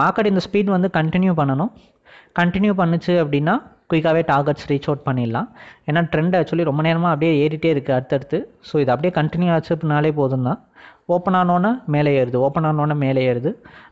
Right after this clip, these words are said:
நல்ல ஒரு பாசிட்டிவான இது. ஏன்னா, ஸ்லோவா கொஞ்சம் கொஞ்சமா ரைஸ் ஆகுது.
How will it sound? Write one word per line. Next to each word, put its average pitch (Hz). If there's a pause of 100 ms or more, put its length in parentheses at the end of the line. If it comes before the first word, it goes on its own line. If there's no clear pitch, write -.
நல்ல 156
ஒரு 175
பாசிட்டிவான 156
இது. 156 (180)
ஏன்னா, 165 (560)
ஸ்லோவா 156 (500)
கொஞ்சம் 175
கொஞ்சமா 170 (140)
ரைஸ் 147
ஆகுது. 131